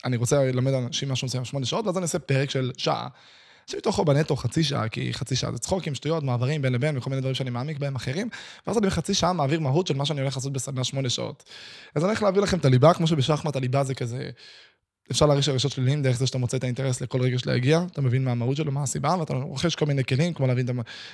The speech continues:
איך להיפטר מאגו וכל מיני דברים כאלה ואחרים, ל-, להסתכל על דברים בצורה טובה, ולא, לא, לא.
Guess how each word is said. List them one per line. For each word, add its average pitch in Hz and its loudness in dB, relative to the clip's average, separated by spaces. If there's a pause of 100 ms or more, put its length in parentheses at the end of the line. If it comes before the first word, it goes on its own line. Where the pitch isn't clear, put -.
איך 131 2
להיפטר 131 4
מאגו 151 4
וכל 127 2
מיני 127 2
דברים 123 0
כאלה 127 0
ואחרים, 147 -2
ל-, 127 0
להסתכל 120 0
על 127 4
דברים 123 0
בצורה 127 -4
טובה, 147 2
ולא, 127 2
לא, 123 0
לא. 175 4